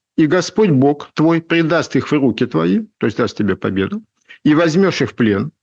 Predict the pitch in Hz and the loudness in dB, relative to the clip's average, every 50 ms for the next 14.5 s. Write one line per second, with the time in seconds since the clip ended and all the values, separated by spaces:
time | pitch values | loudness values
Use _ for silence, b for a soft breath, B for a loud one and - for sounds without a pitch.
0 | _ _ 131 131 143 196 208 196 - - 156 135 120 127 127 - - 170 180 175 | _ _ 0 2 2 4 2 0 0 0 -2 0 0 -2 -2 0 0 0 2 2
1 | 156 139 135 123 110 113 123 107 104 104 - - 127 135 135 - 156 156 - - | 2 2 2 2 2 2 2 0 0 0 -2 -2 -2 -2 -2 -2 -4 -4 -2 -2
2 | 170 156 160 160 156 156 160 156 147 147 160 165 _ _ _ _ 170 165 165 165 | 0 2 2 2 2 2 0 -2 -2 -4 -8 -8 _ _ _ _ -2 -2 0 0
3 | 151 139 127 117 107 104 113 - - 151 151 156 78 - - _ b b b b | 0 2 2 2 2 0 0 -2 -2 -2 0 0 -2 -2 -6 _ b b b b
4 | b - 131 127 156 156 - - 185 160 - 147 127 117 151 143 - - - 123 | b 0 0 2 2 0 0 0 -2 0 2 0 0 2 0 -2 0 0 -2 -2
5 | 107 - - 131 127 135 135 113 104 104 110 101 95 107 143 - _ _ _ _ | -2 0 -2 0 0 2 2 0 0 0 0 0 0 -2 -6 -10 _ _ _ _
6 | _ _ _ _ _ _ _ _ _ _ _ _ _ _ _ _ 135 127 - 151 | _ _ _ _ _ _ _ _ _ _ _ _ _ _ _ _ -4 -2 0 0
7 | 143 143 135 139 135 127 156 226 226 185 147 120 104 107 113 147 190 208 - - | 0 2 2 2 0 2 2 2 4 4 2 2 2 0 0 2 2 0 0 -2
8 | - - 107 104 95 87 - - _ _ _ _ _ _ _ _ _ _ _ _ | -2 -2 0 0 0 -2 -4 -8 _ _ _ _ _ _ _ _ _ _ _ _
9 | _ _ _ _ _ _ _ _ _ _ 151 143 - - 220 233 - - 160 156 | _ _ _ _ _ _ _ _ _ _ 0 0 2 2 0 0 2 0 0 0
10 | 151 143 120 - - 156 147 120 156 160 143 139 160 170 160 147 139 131 120 - | 2 0 -2 0 0 0 2 2 2 0 2 2 2 4 4 4 2 2 0 0
11 | 135 135 135 139 139 139 131 120 143 147 139 123 127 135 131 - 147 139 123 - | 0 2 2 4 2 2 2 2 2 2 2 2 0 0 0 0 0 0 0 0
12 | - 131 107 - - 127 123 127 120 - - 139 131 127 113 104 - 131 123 127 | -2 -4 -2 0 0 2 2 0 0 0 0 2 2 2 2 0 0 0 0 0
13 | 120 - - 131 135 127 117 107 - - - - 123 117 107 110 107 98 95 101 | 0 0 0 0 2 2 2 0 -2 -4 -2 -2 0 0 2 0 0 0 0 -2
14 | 98 - - 135 139 151 165 175 165 | -4 -4 -4 -2 -2 0 -2 -2 -4